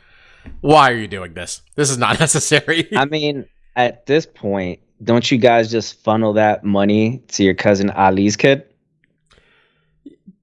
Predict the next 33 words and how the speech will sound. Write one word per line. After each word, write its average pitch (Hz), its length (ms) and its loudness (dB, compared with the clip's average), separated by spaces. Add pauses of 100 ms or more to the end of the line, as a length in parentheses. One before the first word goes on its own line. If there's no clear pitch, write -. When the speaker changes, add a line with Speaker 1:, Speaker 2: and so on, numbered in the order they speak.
Speaker 1:
Yeah, 151 340 2 (100)
basically. 135 540 -4 (100)
That's 123 160 -6
what 131 60 -2
you 120 60 -2
would 113 120 -6
think. 107 240 -2
Speaker 2:
Yeah. 156 220 0 (100)
Speaker 1:
Yeah. 104 280 -8 (360)
Speaker 2:
So 151 80 4
Speaker 1:
So 147 60 4
Speaker 2:
I'm 143 180 -2
just 147 180 -6
thinking 139 280 -4
about, 120 340 2 (100)
you 131 80 -8
know, 110 140 -2
family 120 400 0
members 110 460 0
that 104 120 4
are 92 80 0
younger 127 340 2
than 101 160 -6
you 95 120 -8
guys 90 380 -4
that 85 100 -10
are, 82 120 -8
like, 71 180 -12
stateside. 87 520 -2
That's 107 140 0
the 135 80 0
only 117 120 0
one 104 340 -2